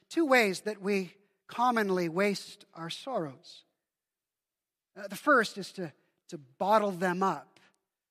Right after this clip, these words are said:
to cover them over, to not give them expression. We, we might do this because we want others to see around us that we're, that we're strong. Uh, we've got this.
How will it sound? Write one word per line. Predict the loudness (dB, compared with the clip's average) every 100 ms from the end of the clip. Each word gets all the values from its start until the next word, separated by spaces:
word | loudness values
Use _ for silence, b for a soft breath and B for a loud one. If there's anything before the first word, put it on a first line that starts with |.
| _ _ -20
to |
cover | -10 0 2 2
them | 0 2
over, | 0 0 -6 -6
to | 0
not | 4 4 2 _ _ _ -20 -2
give | 0 0 -2
them | -2
expression. | -2 -6 -16 -14 -10 -10 -12 -18 _ _ _ _ _ _ _ _ _ _ _ _ _
We, | -16 -10
we | 0
might | 4 4 2
do | 2 4
this | 4
because | -2 -6 -2
we | 2
want | 6 8
others | 8 6 -2
to | -10
see | -8 -2 -2 -2 B B
around | 2 8 8 8
us | 0
that | -6 -6
we're, | -4 -2
that | 0
we're | 0
strong. | -2 4 6 8 6 2
Uh, | 2
we've | 2 2
got | 6 6 6 0
this. | -4 -4 -14 -20 -20